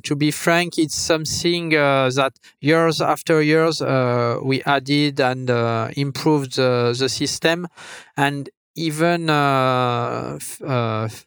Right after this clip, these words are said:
few months ago, we made still, uh, new modifications because, uh,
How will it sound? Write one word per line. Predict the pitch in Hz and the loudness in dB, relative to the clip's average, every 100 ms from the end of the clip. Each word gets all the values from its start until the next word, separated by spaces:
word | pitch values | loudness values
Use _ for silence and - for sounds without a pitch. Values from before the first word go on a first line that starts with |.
| - | -14
few | - 151 147 | -4 -2 2
months | 143 147 - 165 - | 2 0 -4 -4 0
ago, | 156 151 170 170 | 0 2 4 4
we | 151 139 | 2 0
made | 135 135 135 151 | 0 -2 -6 -12
still, | - - - 147 143 139 | -10 -6 -2 0 2 0
uh, | 123 123 123 | 2 0 -2
new | 131 143 | -2 0
modifications | 143 143 147 - 160 160 - 180 180 170 | 0 0 -2 -4 -2 -2 0 -2 -2 -4
because, | 151 147 160 147 - - - - _ _ _ | -4 0 0 0 -6 -20 -20 -20 _ _ _
uh, | - 143 135 131 127 | 0 2 2 2 0